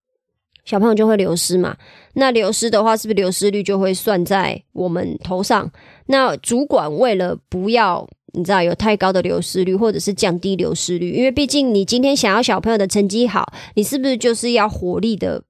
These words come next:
复习嘛，就是要火力全开的帮他们复习的话，小朋友可能也会承受不住压力，然后家长也会心疼，到最后就让他们流失嘛，就是带去别的安亲班之类的。为了要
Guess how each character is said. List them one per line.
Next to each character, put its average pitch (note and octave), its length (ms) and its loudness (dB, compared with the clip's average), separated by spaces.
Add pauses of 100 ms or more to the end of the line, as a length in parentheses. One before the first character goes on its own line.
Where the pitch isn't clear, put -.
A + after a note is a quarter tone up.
(340)
复 C4+ 240 0
习 - 280 -4
嘛， - 200 -6 (120)
就 A3+ 120 0
是 B3 160 -2
要 A#3 180 4
火 G3+ 200 -2
力 B3 140 0
全 G3+ 200 0
开 G#3+ 140 2
的 G3 60 2
帮 G3+ 160 2
他 G3+ 60 4
们 F#3+ 80 2
复 A3 180 -2
习 - 200 -4
的 E3+ 140 -4
话， F#3+ 220 0 (300)
小 A3+ 140 0
朋 C#4+ 100 0
友 D4+ 80 4
可 C4 120 0
能 G3+ 80 2
也 F#3 100 0
会 A#3+ 100 2
承 F#3+ 180 0
受 G#3+ 140 0
不 F3+ 120 -2
住 G3+ 160 -2
压 F#3 220 -2
力， F#3 140 -2
然 F#3+ 100 0
后 G#3 40 2
家 A3 160 0
长 F3 140 -2
也 E3 80 -2
会 G3+ 120 2
心 F#3+ 240 0
疼， F#3 180 0
到 F#3+ 140 0
最 F#3 100 -2
后 F#3 80 0
就 F3+ 140 -2
让 F3+ 140 0
他 F3 100 -2
们 - 120 -2
流 D#3+ 200 -2
失 - 240 -4
嘛， - 140 -4
就 F#3+ 100 -4
是 G3+ 300 -2
带 G3 160 -2
去 F#3+ 160 -8
别 F#3 180 -8
的 E3+ 100 -10
安 F3 180 -6
亲 F3+ 220 -4
班 F3+ 180 -4
之 F#3+ 180 -8
类 F3+ 180 -2
的。 - 120 -14 (360)
为 D#4+ 160 4
了 B3+ 100 0
要 C4 220 2